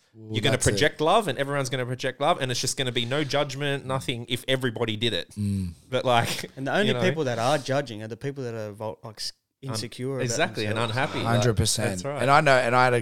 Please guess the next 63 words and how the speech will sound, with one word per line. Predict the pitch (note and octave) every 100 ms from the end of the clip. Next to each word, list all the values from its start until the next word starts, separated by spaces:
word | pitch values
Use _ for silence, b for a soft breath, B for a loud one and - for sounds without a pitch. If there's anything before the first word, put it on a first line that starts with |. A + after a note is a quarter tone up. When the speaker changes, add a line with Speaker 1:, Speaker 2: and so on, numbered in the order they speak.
| G2
Speaker 1:
discussion | G#2 G#2 G#2+ G#2 G#2+
with | G2 F#2+
this | G2 -
with | G2
Janae. | E2+ F2+ G2 F#2
I'm | A2
like, | A2+
"I | C#3+
know | D#3+ C#3+
people | A#2+ F#2
talk | F2+ E2+ -
shit | F2+ F2
about | D#2+ C#2
me." | E2 G2 A2+
Speaker 2:
Hmm. | G#2 F#2 _ _ _ _
Speaker 1:
Like, | A#2 C3+
I |
know | C3 B2+
people | A#2 A2
out | G#2+ G2
there, | G2 F#2+
like, | F#2+ G#2+
Speaker 2:
Of |
course | C#4+
Speaker 1:
Dan | B2 C3+
Speaker 2:
they | C3+
Speaker 1:
even | A#2+ G#2+
Speaker 2:
would. |
Speaker 1:
fucking | G#2 G#2+ G#2
admitted | G2+ C#3+ B2+
it. | G2+ E2+
Speaker 2:
Yeah. | C#3 D3
Speaker 1:
He's |
like, | G#3 A#3
"What | - A3+ A#2+ -
the | G#3+
Speaker 2:
<laughs> |
Speaker 1:
fuck? | - C#3
What's | C#3+
this | D#3 -
guy | D3+ C3
smoking?" | - A2+ G2+ G2+
I | G#2
Speaker 2:
That's | D#3+
Speaker 1:
know | G#3+
there's | G#3+ F#3
Speaker 2:
right. | F#3
Speaker 1:
people, | E3+ D3+
but | D3 C3+ - B B B B
do | D3+
you |
know | E3
what? | D#3+
I, | C#3 B2 -
I | A#2 A2
just, | A#2 A2+
and | C3 C#3
I | D3
don't | D#3 C3+
know | B2+
who | A#2
they | A2 G#2+
are, | G2 G2+ A#2+